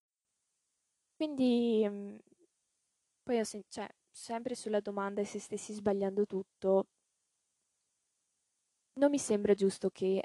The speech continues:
a quattordici anni una persona debba s-, debba s-, mm, debba scegliere il proprio futuro. Perché vi sembra che a quattordici anni qualcuno sappia di quello che vuole fare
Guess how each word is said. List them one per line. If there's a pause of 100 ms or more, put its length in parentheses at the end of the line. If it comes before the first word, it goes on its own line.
a
quattordici
anni (840)
una
persona
debba
s-,
debba
s-, (300)
mm, (240)
debba
scegliere
il
proprio
futuro. (520)
Perché
vi
sembra
che
a
quattordici
anni (300)
qualcuno
sappia
di
quello
che
vuole
fare